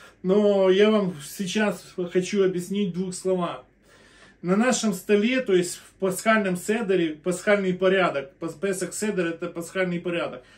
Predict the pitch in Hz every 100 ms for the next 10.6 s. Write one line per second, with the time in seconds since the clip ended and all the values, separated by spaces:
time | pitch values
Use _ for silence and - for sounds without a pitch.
0 | - - _ _ 147 143 233 233 - -
1 | - 180 180 165 208 214 185 180 208 196
2 | 160 151 - 151 156 190 165 180 175 202
3 | 180 151 170 165 143 127 120 - _ -
4 | - - - 185 233 220 - - - 233
5 | 254 196 175 180 - _ _ _ _ _
6 | _ - - 175 180 214 220 185 - -
7 | 185 170 170 214 196 175 185 175 180 -
8 | - 220 247 214 185 180 185 196 214 -
9 | 185 190 190 175 208 208 175 175 180 226
10 | - 175 180 156 -